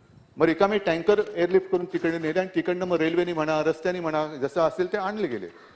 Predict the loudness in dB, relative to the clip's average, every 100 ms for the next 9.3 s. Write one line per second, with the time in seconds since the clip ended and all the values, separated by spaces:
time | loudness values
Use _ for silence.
0 | _ _ -20 _ 2 4 4 2 2 6
1 | 8 6 4 -12 -16 -20 -20 -20 _ -6
2 | -2 4 2 4 0 0 -4 -2 0 0
3 | 2 2 2 -2 -8 -8 0 2 4 4
4 | 2 -4 -6 -8 -12 -20 _ _ _ -6
5 | -2 0 2 2 0 -4 -4 -4 -4 -4
6 | -2 -2 -4 -4 -2 -2 -2 -6 -14 -20
7 | -18 -16 -16 -20 -20 -20 -20 0 2 4
8 | 4 4 0 -12 -16 -10 -10 -10 -6 -6
9 | -6 2 4